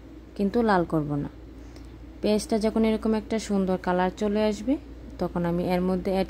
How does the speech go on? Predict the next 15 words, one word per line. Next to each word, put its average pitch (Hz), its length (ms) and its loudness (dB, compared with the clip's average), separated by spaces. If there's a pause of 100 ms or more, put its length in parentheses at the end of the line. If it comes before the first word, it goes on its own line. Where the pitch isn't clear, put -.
করে 214 160 2
দিব 214 180 0 (300)
সামান্য 175 360 0 (140)
পানি। 143 280 0 (1900)
তেলের 220 320 6
মধ্যে 214 280 2
সরাসরি 208 520 0
মশলাটা 196 540 2
দিয়ে 208 240 4
দিলে 208 260 2
মশলাটা 190 560 0
পড়ে 175 240 2
যায়, 147 240 -4 (420)
এজন্য 190 340 4 (180)
আমি 202 140 4